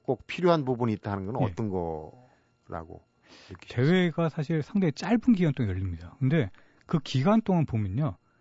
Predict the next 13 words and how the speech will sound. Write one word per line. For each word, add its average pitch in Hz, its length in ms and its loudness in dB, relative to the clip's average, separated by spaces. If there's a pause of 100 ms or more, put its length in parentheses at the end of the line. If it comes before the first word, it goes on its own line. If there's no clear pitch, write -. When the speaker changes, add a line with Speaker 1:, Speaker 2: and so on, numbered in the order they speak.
(100)
Speaker 2:
어떻게 - 200 0
보면 156 140 4
인생의 165 420 2
압축판 - 580 -4
같습니다. 90 400 -12 (120)
Speaker 1:
음. 80 280 -12 (260)
Speaker 2:
모든 247 420 6
걸 220 100 6
다 113 140 -4
느끼는 104 320 -4
것 92 80 -8
같아요. - 280 -18
그 131 280 0